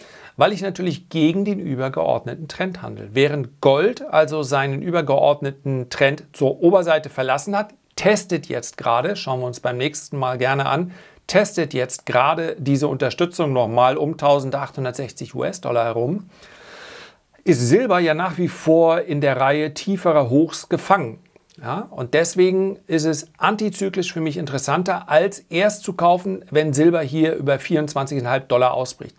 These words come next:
Kann man natürlich machen und grundsätzlich mal ist oberhalb der letzten Hochs hier bei rund vierundzwanzigeinhalb Dollar ist das Kursziel dreißig Dollar. Kann man machen, sind mehr als zwanzig Prozent. Es wird aber viel, viel interessanter hinsichtlich der Stop-Setzung,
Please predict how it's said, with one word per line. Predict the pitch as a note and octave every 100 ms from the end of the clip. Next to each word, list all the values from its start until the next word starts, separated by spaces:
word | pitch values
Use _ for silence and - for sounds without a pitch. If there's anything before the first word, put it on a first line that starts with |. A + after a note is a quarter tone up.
| _
Kann | - G#3+
man | A#3
natürlich | G3+ F3 F3+ C#3
machen | B2+ D#3+ G#3 G#3 -
und | D#3 D3+ C#3+
grundsätzlich | D#3+ A3 E3+ B2+ - A#2
mal | A#2 A#2 D3 F3+ - - - -
ist | C#3 - -
oberhalb | G3+ A#3 D#3+ C3 B2 - - D4+
der | C#3+ C3+ B2 B2
letzten | C3 D#3 - C3+ B2+
Hochs | D3+ E3+
hier | - D3
bei | C#3+ B2+
rund | C3 D3
vierundzwanzigeinhalb | D3 D3+ D3 D3 C3+ B2+ A#2+ B2+ B2
Dollar | B2 D3 F#3+ - _ -
ist | D3 D#3+
das | D#3 -
Kursziel | D3 D#3+ - E3 E3 F3 - _ _
dreißig | - B2 C#3+ C#3
Dollar. | F3 D3 - _ _ _ _ -
Kann | C#3
man | C3
machen, | D#3 A2+ -
sind | C3 B2
mehr | C3+
als | C3+ C3+
zwanzig | C#3 C3+ C#3
Prozent. | - B2+ E3+ E3 - _ _ _
Es | B2
wird | D#3
aber | D3+ C3+
viel, | - A3+
viel | G#3
interessanter | E3 D#3 C3+ - E3 E3+ D#3 F3+ - _
hinsichtlich | - E3+ E3 D3+ D#3+ C#3+
der | C#3+ C3
Stop-Setzung, | - - A3 - B2+ A#2 - D3 F#3